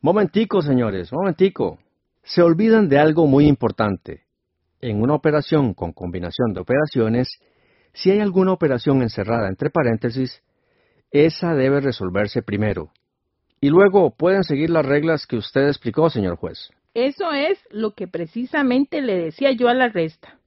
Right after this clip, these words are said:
Speaker 2: Pero, ah, no, ella como si los paréntesis redondos no existieran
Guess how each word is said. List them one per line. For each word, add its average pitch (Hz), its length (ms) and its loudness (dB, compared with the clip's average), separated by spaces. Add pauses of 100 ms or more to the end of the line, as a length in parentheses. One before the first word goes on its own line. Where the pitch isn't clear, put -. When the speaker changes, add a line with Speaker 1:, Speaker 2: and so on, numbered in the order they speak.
Speaker 2:
Pero, 170 280 0
ah, 165 120 0
no, 175 300 -2 (300)
ella 220 320 2
como 180 260 -6
si 175 140 -6
los 175 180 -4
paréntesis 233 640 -2
redondos 240 420 0
no 233 80 2
existieran 196 720 -2